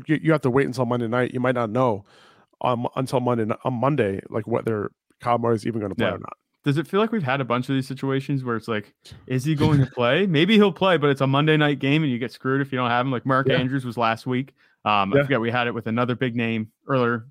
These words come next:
Speaker 2: this season. It's just, it seems like we've
Speaker 1: Hap-
Speaker 2: had this, this issue a lot this season, more than, more than usual.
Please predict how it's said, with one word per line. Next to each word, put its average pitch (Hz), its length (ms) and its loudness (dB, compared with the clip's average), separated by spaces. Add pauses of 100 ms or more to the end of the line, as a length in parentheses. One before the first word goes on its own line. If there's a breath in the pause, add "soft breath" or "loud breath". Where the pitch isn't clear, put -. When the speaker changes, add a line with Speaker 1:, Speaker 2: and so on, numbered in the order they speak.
Speaker 2:
this 131 160 -8
season. 131 320 -4
It's 113 100 -10
just, - 260 -12 (640)
it 131 140 -2
seems 175 160 0
like 165 80 0
we've 160 100 2
Speaker 1:
Hap- 131 100 2
Speaker 2:
had 143 140 0
this, 127 220 -6
this 139 260 -4
issue 127 340 -4
a 107 40 -2
lot 104 300 -2 (220)
this 95 140 -10
season, 92 300 -8
more 117 160 -2
than, 120 140 -4
more 135 180 2
than 113 80 -2
usual. 107 320 -6